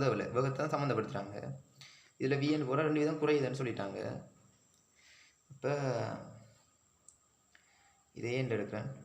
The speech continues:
இது செக்டர் B ன்னு எடுக்கிறேன். சரியா? அப்ப A க்கு என்ன போடலாம்? V சமன் F lambda. V சமன் F lambda. அப்ப இதுல lambda-வை தூக்கிட்டோம்டா, V நேர் சமன் F-ஆ இருக்க போகுது. அப்ப எனக்கு V-ஆ இருக்கும்போது எவ்வளவா இருக்கும்?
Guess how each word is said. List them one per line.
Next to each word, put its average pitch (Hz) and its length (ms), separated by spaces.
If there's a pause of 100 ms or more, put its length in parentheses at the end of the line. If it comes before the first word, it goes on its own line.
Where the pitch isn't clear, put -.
(280)
இது 117 160
செக்டர் 117 280
B 117 140
ன்னு - 120
எடுக்கிறேன். - 300 (520)
சரியா? 123 240 (680)
அப்ப - 120 (180)
A - 80
க்கு 135 240
என்ன 135 180
போடலாம்? 104 320
V 131 160
சமன் 143 220
F - 120
lambda. 107 220 (160)
V 135 160
சமன் 135 220
F - 160
lambda. 131 260 (1160)
அப்ப 135 220
இதுல 123 260
lambda-வை 139 280
தூக்கிட்டோம்டா, 113 460 (420)
V 135 120 (180)
நேர் 127 220
சமன் 110 240 (400)
F-ஆ - 180
இருக்க 107 240
போகுது. - 180 (1400)
அப்ப 135 220
எனக்கு 127 220
V-ஆ 143 240
இருக்கும்போது 131 460
எவ்வளவா 131 280
இருக்கும்? 113 300